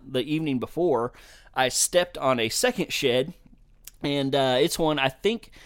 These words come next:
it, it had been chewed up by squirrels pretty bad. I'm guessing it was, like, a two-year-old shed. Um, not a two-year-old buck, but it had been there for two years.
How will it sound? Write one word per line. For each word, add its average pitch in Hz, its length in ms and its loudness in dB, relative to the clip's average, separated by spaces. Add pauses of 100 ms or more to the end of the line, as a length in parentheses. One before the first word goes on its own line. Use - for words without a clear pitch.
(340)
it, 165 180 2
it 190 140 4
had 208 80 4
been 180 140 4
chewed 175 260 0
up 160 80 4
by 135 140 4
squirrels 143 440 2
pretty 127 220 -2
bad. 117 320 2
I'm 143 80 2
guessing 151 300 0
it 139 80 -2
was, 117 100 -6
like, 110 240 -2
a 117 80 -6
two-year-old 110 540 -2
shed. 113 440 -4 (120)
Um, 113 560 -6 (140)
not 143 180 2
a 127 40 0
two-year-old 123 400 -2
buck, 117 300 0
but 120 160 -6
it 113 140 -4
had 113 180 0
been 123 200 -2
there 117 120 -4
for 113 140 -14
two - 160 -10
years. 113 420 -6